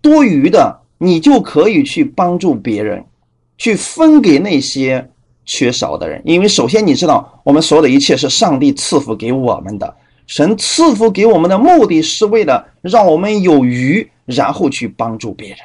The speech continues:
但是那个被帮助的，千万不要说：“你就得帮助我，你该帮助我。”怎么样？不能有这个心态。每一个人都应该去劳力，亲手做正经事，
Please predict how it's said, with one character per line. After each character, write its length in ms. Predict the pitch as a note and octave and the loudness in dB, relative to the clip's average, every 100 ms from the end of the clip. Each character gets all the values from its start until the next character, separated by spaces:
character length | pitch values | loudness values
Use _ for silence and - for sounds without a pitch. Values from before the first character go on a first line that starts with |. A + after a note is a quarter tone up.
| _ _ _ _ | _ _ _ _
但 140 | - D#3+ | -4 -2
是 60 | G#3+ | 0
那 100 | G#3 | -2
个 80 | |
被 240 | - F4+ B3 | 0 2 0
帮 300 | A3 B3 A#3 | 2 0 2
助 100 | A3+ | 0
的， 80 | D3 | -2
千 180 | - | 0
万 120 | A#3 G#3 | 0 2
不 80 | |
要 100 | G#3+ | 0
说 160 | G3 F#3 | 0 -2
：“你 100 | F#3 | 2
就 120 | E4 | 2
得 100 | A3+ | 2
帮 220 | G3+ A#3+ A3+ | 2 0 0
助 140 | G#3+ | 0
我， 100 | G3 | 0
你 100 | F#3+ | 0
该 200 | C4+ A#3+ | 0 0
帮 220 | A#3 A#3 | 0 0
助 200 | A3 F#3 | 0 2
我。” 260 | D#3+ E3+ - _ | 4 2 0 _
怎 80 | B2 | -6
么 80 | A#2 | -4
样？ 160 | G#2+ - | -4 -4
不 80 | |
能 80 | G#3+ | -2
有 120 | G#3+ | 0
这 120 | B2+ C#3 | 0 -2
个 80 | |
心 220 | A#2 D3 B2+ | -4 -4 -6
态。 200 | B2 - _ _ | -8 -12 _ _
每 320 | - E3 D#3 D3 | 0 2 4 4
一 180 | A3+ | 2
个 180 | D#4+ C4+ | 2 2
人 200 | D#3 F3 - | 2 0 0
都 180 | C#4 B3+ | 0 0
应 160 | A#3+ | -2
该 160 | A#3 A3 | -2 -4
去 340 | G3 F3 C3+ _ | -4 -4 -6 _
劳 240 | - D3 A3+ | 0 2 4
力， 300 | C#4+ C3 - _ _ | 2 0 -10 _ _
亲 260 | - C4 C4 | -2 0 0
手 220 | C#3 A#2 | 0 -2
做 200 | D#3+ A2 | -2 -2
正 200 | E3 B2 | 0 -2
经 160 | A2+ | -4
事， 300 | A2 - G2 | -6 -8 -8